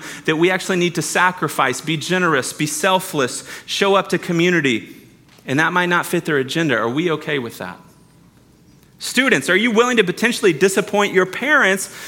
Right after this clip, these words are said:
if God calls you to something that might not even meet your parents' agenda? This is interesting. A recent study of Christian college students, graduates in the United States, disclosed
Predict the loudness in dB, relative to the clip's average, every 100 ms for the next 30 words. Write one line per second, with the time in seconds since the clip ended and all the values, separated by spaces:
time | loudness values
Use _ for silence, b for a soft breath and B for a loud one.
0 | B -4 2 2 2 0 0 2 2 2
1 | 2 2 0 -2 0 -2 0 0 0 0
2 | -2 0 -2 -2 0 -2 0 -2 0 0
3 | 0 0 -4 -14 B B 0 2 4 4
4 | 2 -2 -12 -8 -2 2 2 2 0 0
5 | 2 2 0 -2 -2 0 2 2 0 -2
6 | -2 0 2 2 2 0 0 0 -2 -8
7 | B B B 2 2 4 0 2 2 2
8 | 2 -2 0 0 0 -4 -4 -2 2 4
9 | 4 0